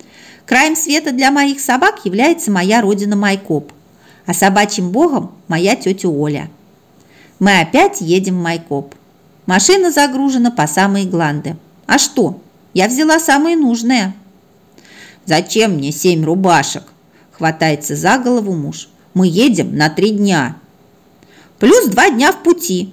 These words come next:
А вдруг ты обляпаешься?" "А десять трусов зачем?"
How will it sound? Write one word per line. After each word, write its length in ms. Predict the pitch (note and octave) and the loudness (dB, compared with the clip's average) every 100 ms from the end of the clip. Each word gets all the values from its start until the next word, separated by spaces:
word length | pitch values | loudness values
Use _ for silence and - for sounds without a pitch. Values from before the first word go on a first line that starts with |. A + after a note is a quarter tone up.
| - | -2
А 100 | G#3 | 0
вдруг 280 | B3+ A#4+ - | 2 2 4
ты 80 | |
обляпаешься?" 920 | C4+ B3 B3+ F3+ F3+ E3+ - - D#3 - _ _ _ _ _ - | 2 4 0 0 -2 -6 -6 -8 -12 -12 _ _ _ _ _ -8
"А 100 | D#3 | -4
десять 400 | D#3+ E3 E3 F#3 | 0 0 0 -4
трусов 540 | G3 F#3 F#3 D#3+ D#3+ D3+ | -2 -4 -2 -2 -2 0
зачем?" 640 | D#3+ D#3 - D#3 D3 | -2 -2 -4 -4 -4